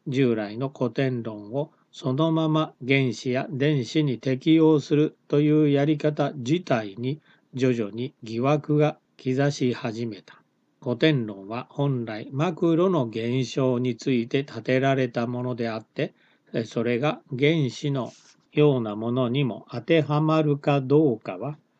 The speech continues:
同様の意味で検証されているわけではない。ことに、これらの問題では、原子論の場合のように、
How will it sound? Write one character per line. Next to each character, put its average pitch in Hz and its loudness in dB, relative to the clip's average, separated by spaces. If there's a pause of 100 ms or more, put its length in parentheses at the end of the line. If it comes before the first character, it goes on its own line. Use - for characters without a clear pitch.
(200)
同 135 4
様 175 4
の 170 0
意 165 0
味 131 0
で 98 -10
検 139 0
証 131 0
さ 120 -2
れ 135 2
て 127 0
い 127 2
る 107 -4
わ 131 -4
け 107 -8
で 127 2
は 101 -2
な 101 -14
い。 95 -20 (640)
こ 170 0
と 147 2
に、 110 -10
こ 151 0
れ 180 2
ら 139 2
の 117 -2
問 117 -6
題 113 -6
で 107 -10
は、 123 -10 (340)
原 170 2
子 160 2
論 117 -2
の 131 0
場 127 2
合 113 -4 (120)
の 127 -2
よ 101 -10
う 101 -16
に、 165 -8